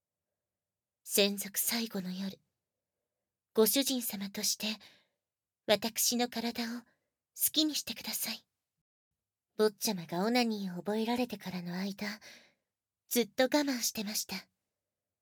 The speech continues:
半年ほどの間は、ベッドの中で陰部をしごき、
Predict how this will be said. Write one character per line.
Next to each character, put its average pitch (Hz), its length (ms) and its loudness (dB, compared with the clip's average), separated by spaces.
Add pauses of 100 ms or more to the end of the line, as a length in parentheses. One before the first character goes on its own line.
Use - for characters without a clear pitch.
(240)
半 220 240 4
年 - 260 0
ほ 262 140 0
ど 262 100 4
の 233 100 0
間 196 360 0
は、 202 240 -6 (520)
ベ 190 180 4
ッ 196 120 -2
ド 190 100 -2
の 170 120 -6
中 190 260 -4
で 165 120 -2
陰 214 280 0
部 190 160 -4
を 151 60 -8
し 151 200 -2
ご 196 220 -8
き、 - 180 -8